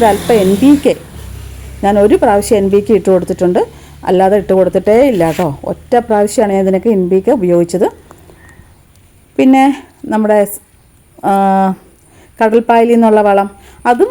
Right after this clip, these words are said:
ഒരു പ്രാവശ്യം ഒഴിച്ചു കൊടുത്തിട്ടുണ്ട്. അതാണ് ഞാൻ ചെയ്ത വളം ആകെ ഈ ബോൾസം പ്ലാന്റ്സിന്. അപ്പോൾ എല്ലായിടത്തെയും പോലെ നമുക്കും അത്യാവശ്യത്തിന് പൂക്കളൊക്കെ ആയി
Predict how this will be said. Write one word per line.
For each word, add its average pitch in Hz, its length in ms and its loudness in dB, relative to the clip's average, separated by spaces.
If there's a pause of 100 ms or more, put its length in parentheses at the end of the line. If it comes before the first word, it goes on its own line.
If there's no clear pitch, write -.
ഒരു 208 140 2
പ്രാവശ്യം 190 320 0
ഒഴിച്ചു 175 260 -2
കൊടുത്തിട്ടുണ്ട്. 175 460 -2 (440)
അതാണ് 190 220 0 (100)
ഞാൻ 190 160 2
ചെയ്ത 185 140 0 (120)
വളം 175 240 2
ആകെ 170 180 0 (240)
ഈ 185 140 0
ബോൾസം 165 320 -2
പ്ലാന്റ്സിന്. 156 400 -6 (400)
അപ്പോൾ 226 200 -2 (480)
എല്ലായിടത്തെയും 180 560 0
പോലെ 240 160 2 (120)
നമുക്കും 196 340 0 (160)
അത്യാവശ്യത്തിന് 277 600 0
പൂക്കളൊക്കെ 214 420 0
ആയി 175 80 -2